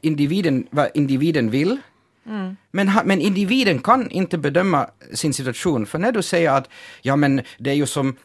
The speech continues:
Speaker 1: han är ju inget barn." Den situationen som man är ställd inför som invandrare, när man, när man hoppar in i det kalla vattnet i ett nytt land, är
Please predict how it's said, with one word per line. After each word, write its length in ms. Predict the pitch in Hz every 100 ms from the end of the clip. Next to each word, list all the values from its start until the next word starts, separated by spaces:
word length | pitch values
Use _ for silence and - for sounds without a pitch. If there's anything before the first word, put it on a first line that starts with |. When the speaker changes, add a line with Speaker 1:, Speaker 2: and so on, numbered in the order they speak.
| -
Speaker 1:
han 180 | 117 143
är 40 |
ju 140 | 151 139
inget 240 | 135 120
barn." 320 | 139 156 85 - _ _ _ _
Den 220 | 185 254
situationen 680 | 254 196 165 - 196 185 139
som 180 | - 139
man 180 | 127 120
är 120 | 131
ställd 320 | - 160 165 -
inför 480 | 147 127 - 107 -
som 200 | - 113
invandrare, 560 | 131 131 107 95 90 92
när 140 | 117
man, 240 | 113 107 -
när 160 | 143
man 200 | 139 135 -
hoppar 380 | - 226 - 143
in 280 | 151 151 - _ _ _ _ _ _ _
i 100 | 135
det 80 | 127
kalla 280 | - 139 117
vattnet 340 | 113 120 104
i 60 | 104
ett 120 | -
nytt 200 | 120 -
land, 220 | 98 92 -
är 160 | 113